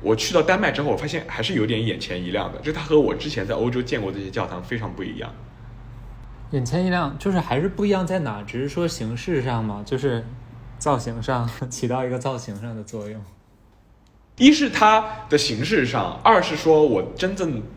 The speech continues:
Speaker 1: 走到里面去的时候，我在里面坐了一会儿，然后我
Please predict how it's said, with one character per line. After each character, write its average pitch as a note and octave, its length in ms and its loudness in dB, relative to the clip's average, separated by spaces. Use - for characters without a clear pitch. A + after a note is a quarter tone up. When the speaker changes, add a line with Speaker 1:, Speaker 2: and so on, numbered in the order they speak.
Speaker 1:
走 - 200 2
到 F3 140 4
里 C#3 100 0
面 F#2+ 160 -4
去 D3 200 -4
的 G#2+ 80 2
时 G2+ 120 -6
候， A2+ 120 -2
我 G2 160 -2
在 A#2+ 180 -2
里 G#2 100 0
面 F2 220 -8
坐 E3 160 6
了 - 80 4
一 F2+ 80 -4
会 F2+ 160 -6
儿， - 180 -10
然 G2 120 0
后 C#3+ 180 6
我 F2+ 400 2